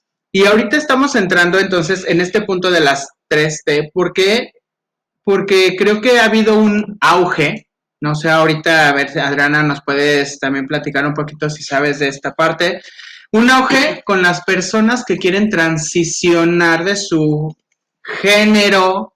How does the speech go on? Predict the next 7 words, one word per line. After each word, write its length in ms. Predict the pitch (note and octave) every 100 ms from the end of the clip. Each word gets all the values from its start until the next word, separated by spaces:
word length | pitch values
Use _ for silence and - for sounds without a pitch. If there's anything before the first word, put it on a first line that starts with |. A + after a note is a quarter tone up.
| _
este, 640 | C#3 C3+ C3+ - - D3
o 100 | C#3
de 140 | C#3+ D3
su 260 | - D3
sexo, 840 | C#3 - F#3+ F#3 - F#3+ G#3 - - _ _
eh, 720 | C3+ C3 C3+ C3+ C#3 C#3 C3+ B2+ - _ _ D#3 D#3 D#3 _ -
pues, 260 | E3+ D#3